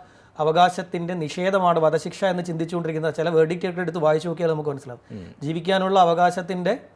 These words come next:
Speaker 1: എതിരാണ്,
Speaker 2: ഉം.
Speaker 1: ആ ഭരണഘടനാപരമായിട്ടുള്ള അവകാശത്തിനെതിരാണ് വധശിക്ഷ
Speaker 2: ഉം.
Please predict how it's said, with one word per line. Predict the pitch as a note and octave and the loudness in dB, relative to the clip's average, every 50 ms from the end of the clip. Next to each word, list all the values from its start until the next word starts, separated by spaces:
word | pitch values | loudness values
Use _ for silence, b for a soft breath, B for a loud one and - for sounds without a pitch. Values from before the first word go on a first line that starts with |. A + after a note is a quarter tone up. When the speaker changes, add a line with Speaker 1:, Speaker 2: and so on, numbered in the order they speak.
| _ _ _ _ _ _ _ _ _ _ _ _ _ _ _ _ _ - | _ _ _ _ _ _ _ _ _ _ _ _ _ _ _ _ _ -8
Speaker 1:
എതിരാണ്, | - E3+ F3+ A3+ A3+ G#3 F3 D3 C3+ - - _ - A#2 | -4 0 4 6 8 8 6 4 0 -8 -14 _ -14 -14
Speaker 2:
ഉം. | G#2+ F#2 E2+ C#3+ | -12 -10 -8 -2
Speaker 1:
ആ | C#3+ E3 | 0 0
ഭരണഘടനാപരമായിട്ടുള്ള | G3+ E3+ C3 D3+ E3+ E3+ F#3 G3+ G3 G3 G#3+ G#3+ G#3 G#3+ G#3+ G3+ G#3 G3+ G3 G3+ G3+ | 0 0 0 -4 -2 0 2 2 4 4 4 4 4 4 2 4 2 2 2 2 2
അവകാശത്തിനെതിരാണ് | F3+ F#3 F3 F#3+ F#3 F#3 G3 - G#3+ F#3+ F#3 F#3 G3 G#3 F#3 F3+ F3 F#3+ - - _ _ _ _ _ - D#3+ | 2 2 2 0 0 -2 -2 -4 -4 -2 -2 0 2 2 2 2 0 -4 -10 -18 _ _ _ _ _ -2 0
വധശിക്ഷ | D#3+ D#3+ D#3+ E3+ F#3 F3+ - - F#3 C3 - - _ _ _ - | 0 0 0 -2 -6 -10 -8 -8 -8 -8 -8 -12 _ _ _ -18
Speaker 2:
ഉം. | G#2 F2+ E2 | -18 -18 -18